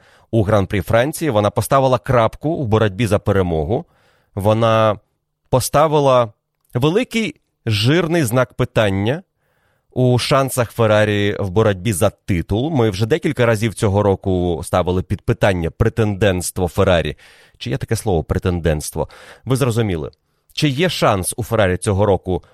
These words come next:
поборотися проти Red Bull? Якось в останніх двох-трьох гонках почало здаватися, що цей шанс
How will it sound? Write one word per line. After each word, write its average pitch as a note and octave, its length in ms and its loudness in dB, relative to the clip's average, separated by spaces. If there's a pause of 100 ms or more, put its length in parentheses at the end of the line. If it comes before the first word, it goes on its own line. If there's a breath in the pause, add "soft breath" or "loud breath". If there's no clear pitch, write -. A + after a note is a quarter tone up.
(120)
поборотися A#2 600 0
проти A2+ 280 0
Red B2 160 -2
Bull? G#3+ 320 0 (560 soft breath)
Якось F3+ 520 0
в C#3 80 -2
останніх D#3 720 0
двох-трьох C#3 880 0
гонках F3+ 520 2 (180)
почало D3 540 2
здаватися, A2+ 960 0
що - 240 -4
цей G2 300 -2
шанс - 640 -2